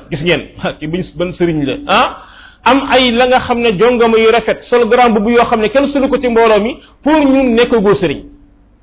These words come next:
Abadan. Xam-xami diine yépp na nga ko jeexal takk, waaye amoo kër gu rëy, amoo woto bu rëy, amoo mbub mu rëy, pour yow doo sëriñu kenn. Gis ngeen, loolee di mbir bu ñu war a bàyyi xel. Sunu Borom mu ne,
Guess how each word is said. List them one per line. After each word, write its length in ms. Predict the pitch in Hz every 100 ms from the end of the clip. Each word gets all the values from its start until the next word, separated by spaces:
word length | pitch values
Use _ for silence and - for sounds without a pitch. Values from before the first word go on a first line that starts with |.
| _ _ _ _ -
Abadan. 400 | 180 160 151 151 147 - - - _ _ _ -
Xam-xami 560 | - 220 214 226 208 180
diine 220 | 175 214 208
yépp 240 | 247 277
na 160 | 208 208
nga 60 | 208
ko 140 | 208
jeexal 460 | 170 196 196 196 185 -
takk, 180 | 269 - - - _ _ -
waaye 180 | 254 285
amoo 260 | 254 254
kër 180 | 254 247
gu 80 | 233
rëy, 220 | 226 123 -
amoo 160 | 233 262 269
woto 160 | 262
bu 100 | 226
rëy, 240 | 226 147 - - - _
amoo 180 | 233 285
mbub 180 | 262 269
mu 140 | 262
rëy, 320 | 254 165 - -
pour 120 | 208
yow 180 | 208 185
doo 140 | 196
sëriñu 280 | 190 170 147
kenn. 260 | 151 165 -
Gis 120 | 156 185
ngeen, 220 | 185 110 - _ _ _ _
loolee 320 | 139 170 185
di 100 | 170
mbir 220 | 170 202 170
bu 80 | 185
ñu 100 | 180
war 140 | 175 170
a 60 |
bàyyi 320 | 151 165 160 160 -
xel. 200 | 147 113 - _ _ _ _ _ _ _
Sunu 200 | - 165
Borom 200 | 170 196
mu 100 | 196
ne, 120 | 196